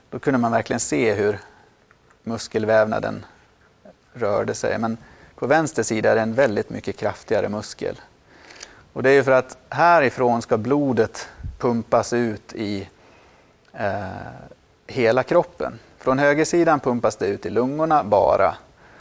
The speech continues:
Men från vänstersidan ska blodet pumpas ut upp i huvudet och ut i armarna och hela vägen ner i, i,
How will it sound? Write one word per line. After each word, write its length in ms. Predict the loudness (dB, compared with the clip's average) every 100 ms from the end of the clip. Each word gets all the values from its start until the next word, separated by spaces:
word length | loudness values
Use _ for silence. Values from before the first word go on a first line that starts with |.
| -20 _
Men 120 | -6
från 180 | -2 2
vänstersidan 760 | 2 2 -2 -2 0 2 2 0
ska 180 | -2
blodet 400 | -2 -2 -2 -4
pumpas 420 | -6 -8 -4 -4 -4
ut 380 | -6 -8 -16 -6
upp 320 | -4 -4 -4
i 40 |
huvudet 720 | -2 -2 -2 0 0 -2 -6
och 100 | -2
ut 300 | -2 -4 -4
i 20 | -2
armarna 640 | 0 -2 -2 0 0 0
och 120 | 0
hela 240 | 0 2
vägen 360 | 2 0 -4 -6
ner 240 | -4 -2
i, 360 | -4 -6 -10 -10
i, 260 | -10 -10